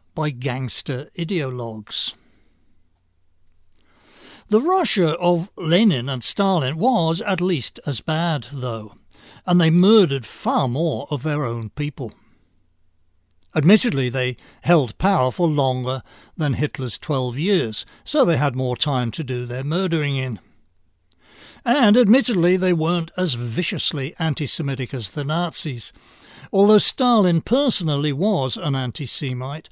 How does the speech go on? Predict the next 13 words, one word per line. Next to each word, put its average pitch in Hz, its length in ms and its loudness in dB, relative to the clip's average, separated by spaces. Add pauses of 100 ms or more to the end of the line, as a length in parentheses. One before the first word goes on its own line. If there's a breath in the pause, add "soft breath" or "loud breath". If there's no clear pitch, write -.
(420 loud breath)
and 208 160 6
there 233 100 6
were 285 100 2
signs 185 560 2
that 175 140 -4
he 175 100 2
was 170 200 0 (100)
turning 185 680 2
the 156 80 -4
party 165 600 -2
in 147 280 0
that 143 300 -6
direction 147 600 -6